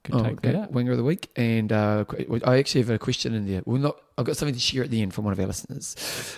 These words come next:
Speaker 2: Uh, okay, let's look at results. We had a couple of races happen over the weekend. We had Ironman Arizona, and we also had a Cozumel happen up. So what happened in Arizona?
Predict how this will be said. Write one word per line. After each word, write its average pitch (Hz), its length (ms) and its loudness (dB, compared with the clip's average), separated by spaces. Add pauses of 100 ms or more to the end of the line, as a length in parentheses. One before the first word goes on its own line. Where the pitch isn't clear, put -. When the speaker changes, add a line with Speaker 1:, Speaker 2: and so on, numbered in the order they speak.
Speaker 2:
Uh, 156 400 8
okay, 156 160 6
let's 170 160 2
look 143 100 0
at 151 60 -2
results. 135 280 2
We 165 40 8
had 139 60 8
a - 20 2
couple 143 260 2
of 127 60 4
races 131 280 0
happen 127 220 2
over 120 160 0
the 113 80 0
weekend. 120 380 0
We 110 60 4
had 107 160 0
Ironman 127 440 2
Arizona, 170 760 2
and 110 120 -4
we 113 100 0
also 107 160 -2
had 101 40 0
a 113 60 -4
Cozumel 147 420 -2
happen 147 300 -2
up. 220 120 -4
So 131 120 -2
what 165 100 2
happened 135 220 0
in 120 60 2
Arizona? 110 520 -2